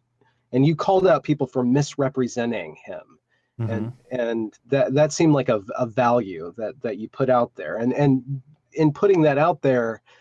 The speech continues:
Speaker 1: you, you bring attention to a certain value, and people can, uh,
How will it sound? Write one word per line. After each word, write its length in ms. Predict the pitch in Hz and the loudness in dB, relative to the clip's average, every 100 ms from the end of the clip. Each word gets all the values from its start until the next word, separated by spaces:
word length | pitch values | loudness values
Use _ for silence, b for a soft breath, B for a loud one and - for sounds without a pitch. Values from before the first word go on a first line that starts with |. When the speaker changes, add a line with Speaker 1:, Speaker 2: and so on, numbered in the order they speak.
| b _ _ | b _ _
Speaker 1:
you, 280 | 139 139 165 156 | -10 -6 -6 -4
you 120 | 151 | -4
bring 280 | 143 165 143 | 0 2 0
attention 500 | - 175 160 147 123 | -2 -6 -2 -2 -2
to 220 | 143 123 | -2 -4
a 80 | 113 | -4
certain 340 | - 139 123 | -6 -6 -4
value, 480 | 123 131 135 120 107 | -2 0 0 -2 -6
and 140 | 110 | -10
people 320 | - 151 147 127 | -6 -6 -4 -6
can, 420 | - 113 104 95 _ _ _ _ _ | -6 -8 -8 -12 _ _ _ _ _
uh, 80 | - | -16